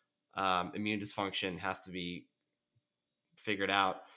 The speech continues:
The nervous system has to be recalibrated. And you, you really gotta get to a place of safety and, and getting your body to feel that way. And that will be evident in, in hormone panels and inflammatory biomarkers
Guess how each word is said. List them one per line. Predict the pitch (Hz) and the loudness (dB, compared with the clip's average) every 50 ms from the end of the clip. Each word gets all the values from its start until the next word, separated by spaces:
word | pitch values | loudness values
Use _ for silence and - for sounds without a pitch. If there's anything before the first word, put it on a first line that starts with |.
| - - - - - - _ - - | -20 -20 -20 -20 -20 -20 _ -14 -10
The | 101 95 | -8 -6
nervous | 98 98 101 101 101 110 110 107 107 101 - | -4 -2 -2 0 2 4 4 2 2 0 -2
system | - - - 104 | -2 -2 -4 -2
has | 101 104 101 101 - | 0 0 0 0 0
to | - 101 98 | -2 -4 -2
be | 98 95 92 | -2 -4 -4
recalibrated. | - - 98 95 95 90 95 92 90 90 95 92 92 - - - _ - - - - - - - - _ _ _ _ _ - | -2 0 2 2 2 2 2 0 0 0 -2 -4 -4 -6 -12 -20 _ -20 -20 -20 -20 -20 -20 -20 -20 _ _ _ _ _ 2
And | 107 110 107 104 107 104 95 - - - | 4 6 6 6 4 2 -2 -6 -10 -10
you, | 123 131 127 | -8 -6 -4
you | - 135 139 | -2 -2 0
really | 139 160 190 196 165 | 2 4 4 4 4
gotta | 139 120 113 120 123 117 | 6 6 8 8 6 6
get | 107 - 107 117 117 - - | 4 4 4 4 2 2 -2
to | - | -2
a | 104 | -2
place | - 107 101 104 98 - | 0 2 2 2 2 0
of | 85 85 | 0 0
safety | - - 90 98 107 - - 71 69 - - 92 | 0 0 0 0 -2 -2 -6 -8 -8 -6 -6 -6
and, | 101 - - | -6 -4 -4
and | 95 95 90 90 | -4 -4 -2 -2
getting | 107 107 107 | -2 -2 -2
your | 92 92 | -2 0
body | 92 90 90 95 | 0 0 0 0
to | 87 82 | -2 -6
feel | - - 104 107 104 | -8 -4 -2 0 0
that | 92 87 73 | 0 0 0
way. | 67 65 69 67 - - | -2 -2 -4 -6 -6 -6
And | 92 | -4
that | 95 92 76 90 | -2 -2 -2 -2
will | 95 95 | -4 -6
be | 92 - 95 92 90 90 - - - | -4 -6 -6 -6 -6 -6 -8 -4 -2
evident | 95 98 87 90 90 90 90 - - _ _ | -2 -2 0 -2 -4 -4 -4 -6 -10 _ _
in, | - 95 98 95 92 90 90 92 - _ _ _ _ _ _ _ _ _ _ _ _ _ _ _ - | -6 -4 -2 -2 -4 -4 -6 -10 -12 _ _ _ _ _ _ _ _ _ _ _ _ _ _ _ -2
in | 98 98 90 90 85 78 76 | -2 0 0 0 -2 -4 -4
hormone | - 113 120 120 120 113 110 107 98 | -2 -2 0 2 2 2 2 2 0
panels | 104 117 107 107 107 110 101 101 98 - - - | -2 -2 0 0 0 0 0 -2 -2 -4 -6 -6
and | 76 76 82 78 - - _ _ - | -6 -6 -6 -6 -8 -12 _ _ -10
inflammatory | 90 - - 98 104 107 104 - 110 101 95 | -6 -2 0 0 0 0 0 0 0 -2 2
biomarkers | 98 98 98 95 95 98 98 95 - - 98 92 90 87 82 - - | 4 4 4 4 4 4 2 0 0 -2 -2 -2 -2 -2 -2 -4 -4